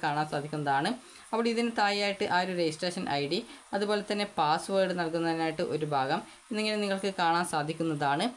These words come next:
അപ്പോൾ അവിടെ നിങ്ങളുടെ registration ഐ ഡിയും അതുപോലെ തന്നെ പാസ്വേഡും നൽകി sign in ചെയ്ത് കഴിഞ്ഞാൽ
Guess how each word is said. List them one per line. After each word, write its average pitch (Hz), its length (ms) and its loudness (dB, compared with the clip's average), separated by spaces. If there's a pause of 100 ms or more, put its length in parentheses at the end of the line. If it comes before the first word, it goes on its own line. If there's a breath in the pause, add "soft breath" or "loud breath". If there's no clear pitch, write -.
(220 loud breath)
അപ്പോൾ 233 180 4
അവിടെ 226 240 2
നിങ്ങളുടെ 220 340 2
registration 202 460 0 (140)
ഐ 170 120 2
ഡിയും 202 220 0
അതുപോലെ 160 320 0
തന്നെ 165 120 -2 (120)
പാസ്വേഡും 180 540 4
നൽകി 180 200 2 (320 loud breath)
sign 226 340 6
in 233 140 2
ചെയ്ത് 190 240 4
കഴിഞ്ഞാൽ 175 300 2